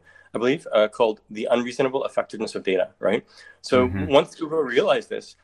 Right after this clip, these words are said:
Speaker 1: it was like the game was on for them to gather way more data. So they call themselves an A I company, but at the heart, they're a data company, right? And then, you know, like, uh, it's pretty straightforward. If you can have a higher click-through rate, then you make more money, right? No one can dispute that logic.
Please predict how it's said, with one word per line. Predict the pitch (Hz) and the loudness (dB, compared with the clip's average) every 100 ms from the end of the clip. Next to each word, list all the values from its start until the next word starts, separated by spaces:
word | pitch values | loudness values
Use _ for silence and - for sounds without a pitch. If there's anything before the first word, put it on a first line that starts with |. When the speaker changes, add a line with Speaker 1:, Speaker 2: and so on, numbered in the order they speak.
| _ | _
Speaker 1:
it | 127 | -2
was | 131 131 | -2 0
like | 135 | -2
the | - | -2
game | 120 131 | -2 -2
was | 123 | 2
on | 117 147 | 2 2
for | 123 | -2
them | 107 | -8
to | 110 | -2
gather | 117 110 120 | 0 0 0
way | 107 | -2
more | 113 107 | -2 -2
data. | 113 139 196 | -2 -4 -6
So | - | -4
they | 110 | -6
call | 104 127 | -2 -2
themselves | 151 135 107 | -2 -2 -2
an | 107 | -2
A | 101 113 | 0 0
I | |
company, | 123 104 98 | -2 -8 -8
but | 95 101 _ | -6 -6 _
at | 107 - | -4 -2
the | |
heart, | 107 113 - - | 0 0 -2 0
they're | 117 | 2
a | 110 | 2
data | 98 127 | 2 -2
company, | 107 92 92 | -4 -12 -12
right? | 90 104 - _ _ _ _ - | -10 -10 -12 _ _ _ _ -2
And | 123 | 4
then, | 131 160 | 4 4
you | 143 | 0
know, | 117 117 | -2 0
like, | 123 110 107 - - | 0 -2 -2 -8 -2
uh, | 107 107 - | 2 0 -2
it's | 107 | -14
pretty | - - 147 | -8 -4 -2
straightforward. | 147 131 147 120 107 - | -2 0 0 0 -2 -8
If | 127 - | -10 -6
you | 139 | -6
can | 135 143 | -2 -2
have | 120 120 113 | 2 2 2
a | |
higher | 107 117 107 | 2 2 0
click-through | - 170 135 | -6 -6 -4
rate, | 98 101 - | -2 -4 -4
then | 110 | -4
you | |
make | 107 104 | -4 -2
more | 107 | -2
money, | 104 107 92 _ | 0 -2 -4 _
right? | 95 104 - _ _ 120 | -4 -4 -6 _ _ 0
No | |
one | 127 127 | 0 0
can | 117 | -8
dispute | 104 117 104 | -8 -4 0
that | 120 | 2
logic. | 113 95 - | 2 -2 -4